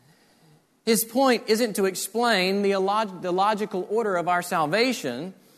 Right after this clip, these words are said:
but to present them all as part of becoming a Christian. We must repent. We must be baptized. What is repentance? It's certainly more than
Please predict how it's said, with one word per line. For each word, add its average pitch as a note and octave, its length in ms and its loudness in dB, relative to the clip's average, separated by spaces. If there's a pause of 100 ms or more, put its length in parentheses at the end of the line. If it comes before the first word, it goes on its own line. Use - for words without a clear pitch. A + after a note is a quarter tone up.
(120)
but G#3+ 180 -2
to A3+ 80 -2
present A3 380 2
them G#3+ 180 4
all G#3 400 10
as G#3 160 2
part A3 240 4
of G#3+ 80 2
becoming A#3 360 2
a A#3+ 60 2
Christian. A#3+ 420 -6 (2000)
We C#3 140 -4
must F3 280 0
repent. D3 520 -6 (1200)
We C3 140 -2
must A2+ 280 -6
be C3 80 -6
baptized. B2+ 720 -8 (2000)
What - 180 -2
is A#3 180 0
repentance? - 760 -6 (1500)
It's C#3 160 -10
certainly A3 340 0
more F3 320 4
than B2+ 420 0